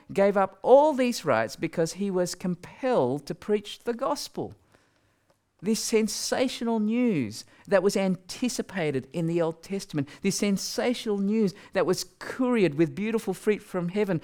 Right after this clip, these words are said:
regarding Jesus and his life, his death, his resurrection, this beautiful news that had to do with the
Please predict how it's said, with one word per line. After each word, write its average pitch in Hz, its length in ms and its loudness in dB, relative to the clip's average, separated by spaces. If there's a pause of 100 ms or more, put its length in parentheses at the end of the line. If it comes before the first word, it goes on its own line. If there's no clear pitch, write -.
(160)
regarding 175 580 2
Jesus 185 500 -2
and 165 120 -2
his 143 180 -2
life, 180 400 0
his 220 240 -2
death, 175 300 0
his 196 240 -6
resurrection, 151 580 -2 (220)
this 190 200 2 (240)
beautiful 214 540 0
news 196 600 4 (220)
that 180 120 4
had 202 160 0
to 170 80 -10
do 190 160 2
with 170 140 2
the 175 120 -2